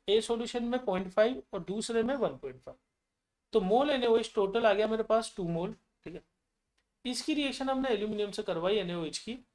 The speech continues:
तो इससे hydrogen gas निकली। balance करने के बाद मैंने मोल मोल analysis लिखा, तो मोल मोल analysis में N N A O H upon one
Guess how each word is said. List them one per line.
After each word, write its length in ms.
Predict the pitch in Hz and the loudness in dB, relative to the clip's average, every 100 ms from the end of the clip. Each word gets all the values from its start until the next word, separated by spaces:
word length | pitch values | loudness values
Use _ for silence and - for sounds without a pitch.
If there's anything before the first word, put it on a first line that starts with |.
| _ _ - | _ _ -10
तो 80 | - | -8
इससे 280 | 190 - 185 | -6 -2 2
hydrogen 460 | 202 208 220 226 | 2 2 -2 -2
gas 240 | 202 196 196 | 0 -2 -2
निकली। 200 | 180 226 | -8 -6
balance 360 | 175 180 240 233 | 0 2 2 0
करने 240 | 196 170 | -2 -2
के 120 | 160 | -4
बाद 240 | 147 143 143 | -4 -4 -4
मैंने 160 | 175 208 | -4 -2
मोल 220 | 190 180 | -2 -2
मोल 180 | 185 190 | -2 -2
analysis 500 | 175 180 175 208 - | -2 -4 -6 -8 -10
लिखा, 220 | 165 220 - _ _ _ _ _ _ _ - | -8 -8 -8 _ _ _ _ _ _ _ -8
तो 60 | 180 | -2
मोल 220 | 190 247 | 2 2
मोल 180 | 247 240 | 2 2
analysis 460 | 226 214 208 214 202 | 2 0 -2 -4 -4
में 120 | 233 | -4
N 300 | 240 196 240 | -4 -2 0
N 140 | 214 196 | 0 0
A 60 | |
O 100 | 180 170 | -2 -2
H 220 | 175 - | -4 -8
upon 320 | - 180 190 165 | -10 -8 -6 -6
one 180 | 151 | -6